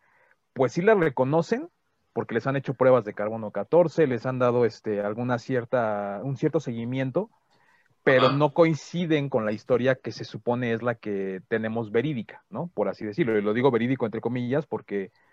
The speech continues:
Speaker 1: no tendría una cabida en esa línea,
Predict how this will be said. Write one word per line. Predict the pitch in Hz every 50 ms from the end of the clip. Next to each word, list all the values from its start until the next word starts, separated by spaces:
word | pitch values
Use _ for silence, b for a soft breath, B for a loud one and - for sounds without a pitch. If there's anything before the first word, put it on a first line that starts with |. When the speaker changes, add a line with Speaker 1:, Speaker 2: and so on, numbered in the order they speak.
| _ _ _
Speaker 1:
no | 127 127 139 143 147 147 147
tendría | - 143 135 131 131 131 135 135 127 127
una | 120 120 123 123 127 123 123 117 107 104 101 -
cabida | 131 120 117 139 147 127 107 90 - _ _
en | 101 104 110
esa | 101 - 113
línea, | 113 123 131 123 110 92 -